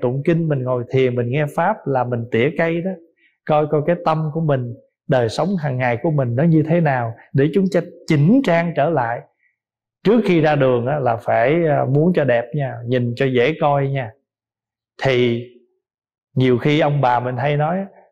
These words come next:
sống làm sao mà ông bà hay nói, làm sao được đó là làm, làm coi được đó là làm.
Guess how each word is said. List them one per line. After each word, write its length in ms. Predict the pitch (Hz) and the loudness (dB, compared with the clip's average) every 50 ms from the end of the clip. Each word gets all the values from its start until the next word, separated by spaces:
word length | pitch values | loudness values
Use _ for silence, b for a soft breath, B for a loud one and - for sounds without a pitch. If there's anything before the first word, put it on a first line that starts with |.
| b b _ _ _ _ _ | b b _ _ _ _ _
sống 320 | - - - 156 185 233 | -6 -2 -2 0 0 2
làm 100 | 247 190 | 0 0
sao 280 | 143 - 147 143 143 139 | 0 0 0 0 0 0
mà 120 | 135 131 | 0 0
ông 160 | 123 135 143 | -2 0 0
bà 160 | 139 135 127 | 0 0 0
hay 120 | 120 131 139 | 0 -2 -2
nói, 180 | 139 156 170 180 175 - - _ _ | -2 -2 -4 -4 -8 -12 -18 _ _
làm 320 | - 135 131 131 127 131 | 0 2 2 2 2 0
sao 220 | 123 - 156 151 147 | 0 0 0 0 2
được 200 | 135 135 131 127 - | 2 0 0 0 0
đó 80 | 185 175 | 0 0
là 60 | 147 | 2
làm, 300 | 135 131 127 120 110 104 101 - _ _ _ _ | 2 2 0 0 -2 -4 -8 -18 _ _ _ _
làm 340 | - 131 131 127 123 127 113 | 0 2 2 2 2 0 0
coi 180 | - 147 147 147 | 0 2 2 4
được 280 | 143 143 143 143 143 | 4 2 2 2 0
đó 80 | 180 180 | 2 2
là 60 | 160 | 2
làm. 260 | 135 131 120 107 104 | 2 0 -2 -2 -4